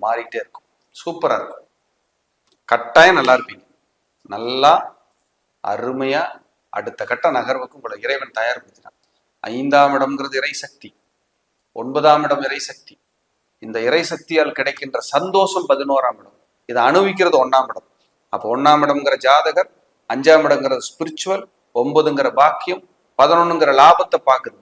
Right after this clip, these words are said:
மகரத்தை தாண்டி பன்னிரெண்டு ராசிகள்ல யாருக்கு உயர்வு கிடைச்சது? எல்லாருக்கும் கிடைக்கணும், கிடைக்கும். ஆனா அது ரொம்ப பெஸ்ட், ரொம்ப சிறப்புன்னு நான் சொல்லணும். எனக்கு அவ்வளவு மனநிறைவா இருக்கு. மகரம்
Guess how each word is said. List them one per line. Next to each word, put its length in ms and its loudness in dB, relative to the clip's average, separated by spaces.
மகரத்தை 540 4
தாண்டி 320 4
பன்னிரெண்டு 440 2
ராசிகள்ல 440 -4
யாருக்கு 420 4
உயர்வு 240 -6
கிடைச்சது? 300 -20
எல்லாருக்கும் 420 2
கிடைக்கணும், 400 -4
கிடைக்கும். 400 -6
ஆனா 180 -8
அது 200 -14
ரொம்ப 260 -2
பெஸ்ட், 340 -4
ரொம்ப 240 -4
சிறப்புன்னு 480 2
நான் 120 -2
சொல்லணும். 260 -14
எனக்கு 260 -6
அவ்வளவு 340 2
மனநிறைவா 500 2
இருக்கு. 180 -12
மகரம் 400 -2